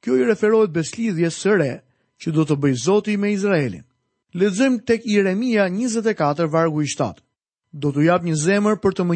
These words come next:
njohur mua që jam Zoti. Ata do të jenë populli im dhe unë Perëndia e tyre, sepse do të kthehen tek unë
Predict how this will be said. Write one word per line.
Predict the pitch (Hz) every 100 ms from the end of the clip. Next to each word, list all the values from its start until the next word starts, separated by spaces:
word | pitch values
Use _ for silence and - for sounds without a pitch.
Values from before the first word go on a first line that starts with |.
| 170
njohur | 202 185
mua | 170 196 226 151
që | 143 156
jam | 156 151
Zoti. | 151 208 190 87 - _ _
Ata | - 101 160
do | 160
të | 160 175
jenë | 165
populli | - 175 151 143 156 220
im | 254 202 _ -
dhe | - -
unë | 180 226 226
Perëndia | 202 185 180 196 185
e | 175
tyre, | 170 170 117 87 _ _ _
sepse | - - 160 - 220 226
do | 202
të | 202
kthehen | 170 - 262 233 208
tek | 190 208
unë | 165 139 120